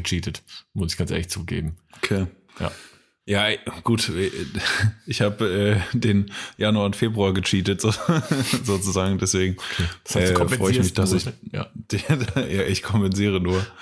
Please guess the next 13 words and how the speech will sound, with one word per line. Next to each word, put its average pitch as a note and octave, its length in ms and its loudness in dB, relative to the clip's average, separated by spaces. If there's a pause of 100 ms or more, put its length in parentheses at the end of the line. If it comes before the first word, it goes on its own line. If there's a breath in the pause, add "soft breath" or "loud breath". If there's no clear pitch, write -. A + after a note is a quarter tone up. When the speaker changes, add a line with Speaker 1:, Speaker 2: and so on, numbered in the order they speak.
(580 loud breath)
Speaker 2:
Ähm, F#2+ 480 2 (100)
und F#2+ 200 0
ja, F#2 220 2
ist - 200 0
auch A#2+ 220 2
irgendwie, A2 600 2 (280)
also G2+ 320 2 (180)
die G2 160 0
Hürde, B2+ 460 0
morgens A2 400 0
aufzustehen G2+ 800 0
und G2 260 0
dann G2+ 340 2